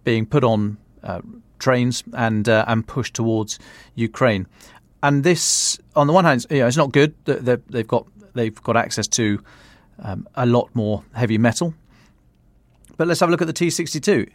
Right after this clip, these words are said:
It is, as the name suggests, it was kind of designed in the, uh, you know, about sixty years ago. It was actually designed in the fifties, um, came into service in, in the sixties. And this is, this is old stuff. It's old, old technology.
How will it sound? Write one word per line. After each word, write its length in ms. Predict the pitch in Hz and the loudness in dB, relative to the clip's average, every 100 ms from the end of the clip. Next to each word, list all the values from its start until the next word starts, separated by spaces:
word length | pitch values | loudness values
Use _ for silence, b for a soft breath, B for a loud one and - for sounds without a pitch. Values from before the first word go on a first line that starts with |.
| - | -2
It 160 | 151 | 2
is, 360 | 147 135 - - b b b | 2 2 -4 -8 b b b
as 100 | - | -6
the 60 | 120 | -2
name 160 | 139 127 | 0 0
suggests, 340 | 131 165 - | 2 0 0
it 80 | 104 | -4
was 140 | 107 - | -6 -8
kind 160 | - 120 | -4 -4
of 60 | |
designed 400 | 104 110 127 120 | -4 0 2 4
in 140 | 117 113 | 2 2
the, 260 | 110 107 - - | 0 -2 -6 -8
uh, 100 | 117 | -6
you 100 | 135 | -2
know, 80 | 123 | 0
about 220 | 123 98 | 0 0
sixty 300 | - 127 117 | -2 -4 0
years 160 | 120 117 | 0 2
ago. 120 | 92 | 0
It 40 | |
was 80 | 107 | 0
actually 220 | 160 139 | -2 -4
designed 280 | 117 120 120 | 0 2 2
in 80 | 107 | 2
the 60 | |
fifties, 560 | 107 151 127 107 120 - B B B B | 0 -2 -2 -4 -4 -6 B B B B
um, 180 | 117 117 | -4 -2
came 200 | - 120 | 0 0
into 200 | 117 107 | 0 -4
service 360 | - 117 107 143 | -2 0 0 0
in, 260 | 147 117 - | 0 -2 0
in 180 | 135 | 0
the 80 | 110 | 0
sixties. 500 | - 110 - 90 92 | -2 -4 -6 -8 -6
And 80 | 117 | -4
this 140 | 139 | -4
is, 120 | 127 123 | -4 -4
this 140 | 139 | -4
is 100 | 123 | 2
old 300 | 139 160 135 | 2 2 -2
stuff. 340 | - 196 127 | 0 0 0
It's 120 | 113 117 | -2 0
old, 200 | 151 139 _ | -2 -4 _
old 220 | 147 156 | -4 -2
technology. 720 | 156 127 123 104 95 82 123 | -4 -4 -2 -2 -4 -8 -12